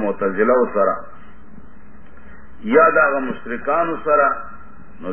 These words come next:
دا هم د عقایدو نه ګرځولې ده. او دم صحیح صافه خبره ده. نو که په حدیثو باندې ثابته ده، نو هغه صحیح حدیث دي، درست حدیث دي، رسول الله اسلام ختلی دی، والمعراج حق. دا چې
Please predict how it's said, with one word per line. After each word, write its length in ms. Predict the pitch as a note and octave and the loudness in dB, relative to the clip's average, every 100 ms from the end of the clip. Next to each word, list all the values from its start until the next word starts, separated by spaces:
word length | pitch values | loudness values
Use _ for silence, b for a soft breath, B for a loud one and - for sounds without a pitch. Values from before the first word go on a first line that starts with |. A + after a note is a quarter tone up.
| - | 4
دا 80 | D#3+ | 4
هم 100 | G3+ F#3 | 6 4
د 20 | |
عقایدو 520 | E3+ C3+ C3+ C3+ B2 | 4 4 2 2 0
نه 100 | A#2 G#2+ | 0 2
ګرځولې 460 | G#2+ F#2+ G#2+ G#2 F#2 | 0 2 2 2 0
ده. 100 | F2 D2 - - - | -2 -4 -10 -12 -4
او 100 | F#2+ F#2+ F#2+ | 0 2 4
دم 200 | C3+ D3 - | 2 0 -2
صحیح 240 | D#3+ D#3+ - - - - C3 | -4 -4 -8 -12 -14 -6 2
صافه 320 | C3+ C#3 C#3 | 4 4 2
خبره 380 | A#2 B2 B2+ A#2 | 0 2 4 4
ده. 100 | A2 F#2 - - - - - - | 2 0 -6 -12 -12 -12 -12 -6
نو 80 | G#2+ | -4
که 160 | - C3 | -2 0
په 80 | C#3 C3+ | 4 4
حدیثو 380 | C3+ F3+ G#3 G3 | 4 2 0 2
باندې 420 | E3 D3 C#3+ B2 | 2 2 0 0
ثابته 480 | B2 A2+ - E3 F3 D3 | 4 4 4 2 4 6
ده، 80 | B2 A2 - - - - E2+ | 6 2 -2 -8 -10 -10 -4
نو 100 | G2+ | 2
هغه 140 | A2+ A#2+ | 2 2
صحیح 220 | C3 D#3 C#3 | -2 0 2
حدیث 260 | D3+ D3 D#3+ - | 2 0 -6 -4
دي، 120 | C#3+ C3+ G2+ | -4 -2 2
درست 240 | C#3 C3 | 0 2
حدیث 320 | A#2+ B2+ D3 - | 0 0 -6 -6
دي، 160 | C3+ B2+ - B B B - - - G2 | -6 -6 -8 B B B -12 -12 -4 0
رسول 220 | G#2 - B2 | 0 0 2
الله 180 | C3+ B2+ | 4 4
اسلام 260 | - B2 A2 A2 | 2 0 0 -2
ختلی 400 | G2+ A#2+ A#2+ A2 | 0 4 6 6
دی، 80 | |
والمعراج 760 | G#2+ C3+ D3 C3 A#2 A2+ G#2+ G2 | 6 6 4 4 4 6 6 4
حق. 360 | G2+ A#2+ A2+ - F2+ C#2+ - - - - - F#2 | 0 0 -2 -2 -4 -4 -10 -12 -12 -12 -12 -2
دا 100 | G2 D3+ | 4 4
چې 60 | D3+ | 4